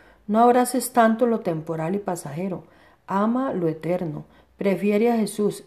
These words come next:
Él está en todo tiempo. Si quieres en tu vida a alguien que nunca te falle, busca a Dios.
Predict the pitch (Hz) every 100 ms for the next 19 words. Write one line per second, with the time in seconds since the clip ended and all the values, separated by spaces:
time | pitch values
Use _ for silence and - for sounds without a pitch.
0 | - 214 220 220 - 208 202 208 196 -
1 | 190 190 190 175 175 165 - - _ _
2 | _ _ _ - - _ _ _ _ _
3 | _ _ _ _ _ _ _ _ _ _
4 | _ _ - 214 - 247 285 294 269 214
5 | 202 196 196 165 - - 190 180 180 170
6 | 165 180 190 226 285 285 294 285 202 214
7 | 240 233 _ 185 220 240 233 - 208 180
8 | 160 170 170 -